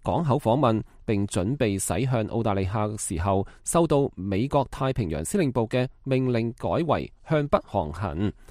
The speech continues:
美國太平洋司令部第三艦隊發言人貝納姆指揮官對美國之音五角大樓記者巴布話，第三艦隊前進目的係要維護美國喺西太平洋地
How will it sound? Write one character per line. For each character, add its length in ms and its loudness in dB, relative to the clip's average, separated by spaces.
美 140 -2
國 160 -2
太 240 -4
平 140 -6
洋 100 -8
司 140 -4
令 100 -2
部 160 -2
第 160 -4
三 180 -4
艦 220 -2
隊 100 0
發 160 -4
言 140 -6
人 240 -6
貝 240 0
納 240 -2
姆 300 -6
指 240 -10
揮 240 -6
官 180 -6
對 140 -2
美 100 -2
國 80 -4
之 140 -10
音 120 -2
五 120 -4
角 120 -2
大 140 -4
樓 140 -4
記 160 -4
者 160 -4
巴 240 -2
布 260 0
話， 260 4
第 160 0
三 260 2
艦 240 2
隊 240 2
前 300 -4
進 140 -2
目 80 -2
的 120 -2
係 100 -2
要 140 2
維 340 2
護 160 0
美 180 2
國 160 0
喺 220 0
西 320 -2
太 180 -2
平 140 -2
洋 200 -2
地 100 -2